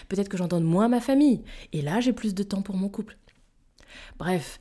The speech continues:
donc j'espère que je vous ai donné un petit peu un éclairage sur rebooster ces vieux couples. J'espère que je vous ai donné quelque chose un peu pour banaliser un peu l'histoire et pas en faire non plus un,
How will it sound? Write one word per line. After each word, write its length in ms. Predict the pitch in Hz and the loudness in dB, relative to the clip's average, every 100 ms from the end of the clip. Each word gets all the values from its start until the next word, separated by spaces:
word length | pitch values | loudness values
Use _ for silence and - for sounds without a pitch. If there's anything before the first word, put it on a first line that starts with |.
| - - | -18 -6
donc 320 | 202 269 247 - | 2 4 4 0
j'espère 420 | 180 262 - 392 | 0 0 2 2
que 100 | 320 | 4
je 60 | 233 | 4
vous 180 | 254 277 | 4 4
ai 40 | |
donné 260 | 254 294 349 | 6 6 6
un 120 | 285 | 4
petit 160 | - | 2
peu 260 | 240 302 320 - - - | 0 2 2 -2 -10 2
un 180 | 220 | 6
éclairage 640 | 262 269 277 254 262 247 175 | 6 4 2 2 2 2 0
sur 240 | - 180 | -2 -2
rebooster 520 | 151 233 233 226 262 | 2 0 0 -2 -2
ces 180 | 240 226 | 2 2
vieux 280 | 175 185 214 | 2 2 0
couples. 360 | 214 196 - - - | 0 -6 -6 -16 -10
J'espère 420 | 185 226 226 302 | -2 -2 0 -2
que 100 | - | 2
je 80 | 247 | 2
vous 160 | 226 226 | 2 2
ai 60 | |
donné 380 | 208 254 262 277 262 - - - - - _ _ - - - | 4 4 4 2 -2 -20 -20 -20 -20 -20 _ _ -18 -16 -4
quelque 260 | 226 208 233 | 0 2 2
chose 200 | 247 233 | 2 4
un 100 | 220 | 2
peu 220 | 220 240 | 6 6
pour 220 | 240 196 - - | 6 -2 -2 -10
banaliser 640 | 160 156 185 240 247 233 254 | -2 2 4 6 6 6 6
un 100 | 233 | 4
peu 140 | 240 | 4
l'histoire 580 | 233 226 - 240 233 208 | 2 0 0 2 2 2
et 80 | 175 | -4
pas 200 | - 220 | 0 0
en 120 | 240 | 2
faire 240 | 226 233 202 | 0 0 2
non 160 | 208 | 2
plus 320 | 208 - 208 214 - - - | 0 0 0 0 -8 -14 -8
un, 580 | 165 160 160 156 156 | -6 -6 -6 -8 -8